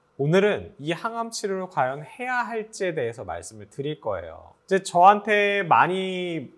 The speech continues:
여쭤보시는 질문 중에 하나가 "저 항암 치료 해야 된다는데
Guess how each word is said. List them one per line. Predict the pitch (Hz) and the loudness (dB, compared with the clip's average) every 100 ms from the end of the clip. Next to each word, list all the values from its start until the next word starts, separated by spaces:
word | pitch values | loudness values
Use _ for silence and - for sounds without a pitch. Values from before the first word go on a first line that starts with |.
| - | -6
여쭤보시는 | 120 123 - 208 185 180 180 175 | -4 -4 0 0 0 -8 -10 -10
질문 | 165 165 160 170 | -10 -8 -6 -8
중에 | 160 151 147 | -10 -10 -10
하나가 | 170 185 120 - 123 98 82 _ - - | -6 -4 -4 0 2 2 -2 _ -12 -10
"저 | - 139 139 143 | 2 4 4 0
항암 | 220 240 240 | -2 0 0
치료 | - 208 196 | -4 0 0
해야 | 202 202 202 | 2 2 2
된다는데 | 170 151 143 117 107 92 90 90 | -6 -4 -6 -8 -10 -8 -8 -10